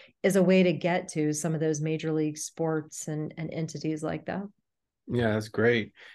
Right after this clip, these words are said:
Speaker 2: And what about, like, your, like, consumption? Are you a reader, or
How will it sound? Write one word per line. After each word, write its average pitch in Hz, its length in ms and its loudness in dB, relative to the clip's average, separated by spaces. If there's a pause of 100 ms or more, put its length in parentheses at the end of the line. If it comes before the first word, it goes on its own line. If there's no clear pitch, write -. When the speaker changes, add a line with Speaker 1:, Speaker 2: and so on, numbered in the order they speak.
(140)
Speaker 2:
And 151 220 0
what 180 160 4
about, 180 380 4
like, 127 240 0
your, 113 580 0
like, 104 320 -6 (300)
consumption? 107 920 0
Are 110 120 0
you 117 500 2 (140)
a 107 120 0
reader, 120 560 4
or 101 240 2